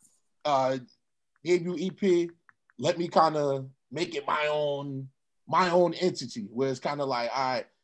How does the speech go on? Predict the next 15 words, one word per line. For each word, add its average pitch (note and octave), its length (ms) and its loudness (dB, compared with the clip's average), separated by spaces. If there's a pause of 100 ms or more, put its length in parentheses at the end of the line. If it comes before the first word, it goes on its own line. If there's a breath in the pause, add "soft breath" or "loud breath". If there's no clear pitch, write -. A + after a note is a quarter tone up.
(240)
you E3 140 0
hear F#3+ 280 8
it, F#3 220 2 (420)
and C3+ 460 -4 (1300)
a D3 80 6
lot A3+ 180 10
of G#3+ 60 6
the G3 60 2
process G#3 420 6
is F3 140 -8
kinda G3+ 220 4
like, E3 280 4 (120)
it C#3+ 80 -6
was D3+ 180 -2
just D#3 520 -6